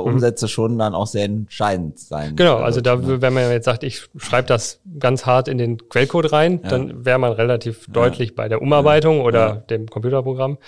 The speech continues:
Speaker 1: Ja.
Speaker 2: selbst. Aber wenn man das sozusagen über so eine Variante, äh,
Speaker 1: Ja.
Speaker 2: auf, auf der Ausführungsebene irgendwie abgefangen kriegt,
Speaker 1: Ja.
Speaker 2: äh, wäre das nach diesem Stand zumindest dann möglich, da, äh, den Schutz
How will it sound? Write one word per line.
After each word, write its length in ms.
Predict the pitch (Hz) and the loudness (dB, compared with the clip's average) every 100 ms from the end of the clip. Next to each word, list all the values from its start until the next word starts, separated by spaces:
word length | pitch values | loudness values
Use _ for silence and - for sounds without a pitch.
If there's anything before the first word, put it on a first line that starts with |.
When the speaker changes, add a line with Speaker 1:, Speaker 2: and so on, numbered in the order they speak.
| - | -10
Speaker 1:
Ja. 220 | 87 90 _ | -8 -10 _
Speaker 2:
selbst. 460 | 117 123 147 - _ - - - - - | 0 2 0 -8 _ -20 -20 -20 -16 -6
Aber 240 | 127 117 | 0 2
wenn 120 | 123 | 2
man 120 | 120 | 2
das 240 | 117 113 - | 2 -2 -4
sozusagen 320 | 120 120 113 | -6 -2 -2
über 160 | 113 107 | -2 -2
so 100 | 107 | 0
eine 160 | 123 123 | 0 2
Variante, 560 | 120 123 120 139 151 | 2 2 2 2 2
äh, 400 | 135 127 120 117 | 2 2 0 -4
Speaker 1:
Ja. 60 | - | -4
Speaker 2:
auf, 220 | 123 - - | -6 -8 -8
auf 240 | 120 - | -8 -6
der 180 | - 113 | -4 2
Ausführungsebene 720 | 143 - 147 139 143 147 147 | 2 2 0 0 0 -2 0
irgendwie 260 | 139 135 135 | 0 0 -4
abgefangen 600 | 139 - - 175 170 165 | -6 -8 -6 -4 -2 -4
kriegt, 340 | - 180 - _ 101 | -8 -12 -12 _ -10
Speaker 1:
Ja. 220 | 92 98 - | -8 -10 -12
Speaker 2:
äh, 400 | - 65 - 143 | -12 -8 -8 -6
wäre 220 | 139 143 135 | -4 -2 -2
das 160 | 123 | 0
nach 120 | 127 | 0
diesem 280 | 117 143 156 | 2 2 0
Stand 320 | - 139 147 | 0 0 0
zumindest 640 | 143 - 131 135 139 139 - _ _ _ | -2 -6 -2 -2 -2 -4 -10 _ _ _
dann 160 | 123 117 | -2 0
möglich, 580 | 123 131 131 127 - - | 0 0 -2 -4 -10 -8
da, 420 | 131 123 127 135 | -4 -2 -4 -6
äh, 220 | 139 139 | -8 -8
den 160 | 131 120 | -8 -8
Schutz 320 | 139 - | -10 -14